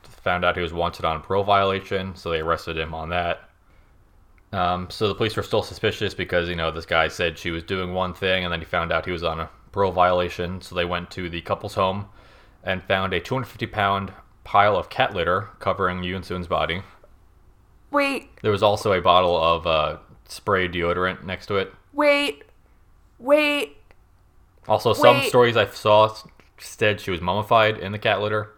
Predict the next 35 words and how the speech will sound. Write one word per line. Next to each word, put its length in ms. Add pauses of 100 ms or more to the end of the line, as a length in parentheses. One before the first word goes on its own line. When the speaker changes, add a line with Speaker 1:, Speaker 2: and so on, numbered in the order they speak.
(160)
Speaker 1:
I 100
don't 200
know 100
if 80
you 60
can 120
mummify 360
somebody 340
in 100
cat 220
litter. 300 (120)
Speaker 2:
Wait, 380 (640)
wait, 480 (200)
wait, 440 (240)
wait, 400 (220)
wait. 420 (260)
Why, 920
wait, 240
what? 200 (640)
Is 220
it 180
two 280
hundred 300
and, 140
wait, 320 (360)
is 140
there 120
poop 320
in 100
it? 220 (280)
Is, 120
like, 220
there 180
a 60
cat? 400